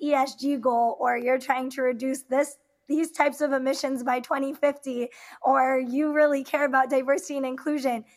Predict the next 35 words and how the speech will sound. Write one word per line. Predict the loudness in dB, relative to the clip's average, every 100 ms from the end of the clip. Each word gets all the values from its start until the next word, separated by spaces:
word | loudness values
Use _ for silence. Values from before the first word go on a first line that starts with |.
| _
Could | -4 2
you | 4
go | 4 6 6 6
a | 4
little | 6 4
bit | 4 -2
into | -2 -6
more | -6 -4
detail | -2 0 2 4 4 4
on | -2
what | -2 -2
that | 0 0
actually | 0 0 -8 -6
looks | -8 -8 -6
like?" | -4 -6 -10 _ _ -4
And | 0 2 2
then | 2 2 -2
see | -6 0
what | 0 2
they | 0 0
say | -2 -4 -4
and | -2
ask | -4 -4
questions. | -4 -6 -6 -6 -4 -4 -8 _ -10 -2
I | 0
think | 0 -2
you | 0
don't | 0 0
need | -2
to | -2
go | 0 0
in | -2
and | -4
be | -4 -4
like, | -4 -4